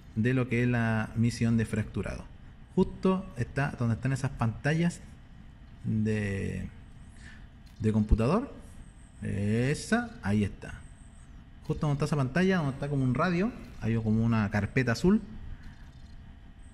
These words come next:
Ahí les voy a señalar bien para que se ubiquen,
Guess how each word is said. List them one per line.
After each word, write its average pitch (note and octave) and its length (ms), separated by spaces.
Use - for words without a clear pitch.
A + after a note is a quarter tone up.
Ahí G#2+ 180
les A2 80
voy A2+ 120
a G#2+ 60
señalar G#2+ 380
bien C3 500
para C3 260
que A#2+ 100
se - 100
ubiquen, D3+ 460